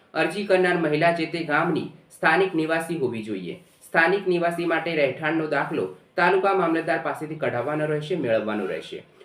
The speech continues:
તો ઉત્તર ગુજરાત, દક્ષિણ ગુજરાત અને સૌરાષ્ટ્ર, આમ ગુજરાતની તમામ મહિલાઓ માટે ખુશીના સમાચાર સામે આવી રહ્યા છે. જો તમારે તમારા ગામની આંગણવાડીમાં માનદ સેવા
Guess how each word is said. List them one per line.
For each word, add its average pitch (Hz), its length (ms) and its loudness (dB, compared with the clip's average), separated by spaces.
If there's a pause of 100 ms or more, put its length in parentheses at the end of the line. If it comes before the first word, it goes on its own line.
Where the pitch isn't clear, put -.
(160)
તો 147 60 0
ઉત્તર 151 340 6
ગુજરાત, 185 420 6
દક્ષિણ 180 340 2
ગુજરાત 180 320 2
અને 175 120 -2
સૌરાષ્ટ્ર, 170 600 -2
આમ 143 160 0 (160)
ગુજરાતની 156 480 -4
તમામ 180 320 0
મહિલાઓ 151 340 0
માટે 110 280 -4 (720)
ખુશીના 165 380 0
સમાચાર 135 480 -2
સામે 101 220 -4
આવી 92 220 -4
રહ્યા 85 300 -6
છે. - 100 -16 (420)
જો 185 80 6
તમારે 165 440 2 (420)
તમારા 151 280 2
ગામની 147 400 0
આંગણવાડીમાં 156 720 -2 (100)
માનદ 165 300 4 (160)
સેવા 175 240 0